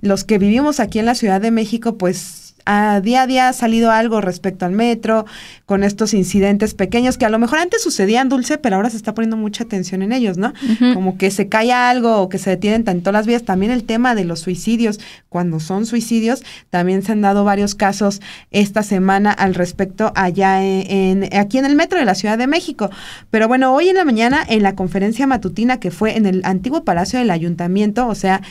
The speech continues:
Speaker 1: en la sede del gobierno de la Ciudad de México, el secretario de la Defensa Nacional, Luis Crescencio Sandoval, aseguró que el origen de la presencia de elementos de la Guardia Nacional en este sistema de transporte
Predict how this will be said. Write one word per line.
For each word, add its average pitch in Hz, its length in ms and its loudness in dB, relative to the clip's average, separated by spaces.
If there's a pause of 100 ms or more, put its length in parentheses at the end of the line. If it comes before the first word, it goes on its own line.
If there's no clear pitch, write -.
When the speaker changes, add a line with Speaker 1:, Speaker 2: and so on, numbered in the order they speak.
(140)
Speaker 1:
en 180 100 0
la 165 120 -2
sede 220 260 0
del 208 120 0
gobierno 185 420 0
de 190 100 0
la 170 100 0
Ciudad 180 260 0
de 226 120 0
México, 240 480 0 (420)
el 233 220 2
secretario 277 400 0
de 415 60 2
la 339 60 2
Defensa 226 380 0
Nacional, 214 540 0
Luis 208 180 0
Crescencio 202 460 -2
Sandoval, 226 460 2
aseguró 214 580 0 (320)
que 233 80 0
el 214 100 2
origen 254 340 2
de 269 80 2
la 202 200 2
presencia 247 480 0
de 240 60 0
elementos 202 520 0
de 226 80 0
la 185 120 2
Guardia 190 260 0
Nacional 202 560 0
en 185 140 -2
este 180 240 -2
sistema 190 440 -2
de 196 120 0
transporte 233 640 -2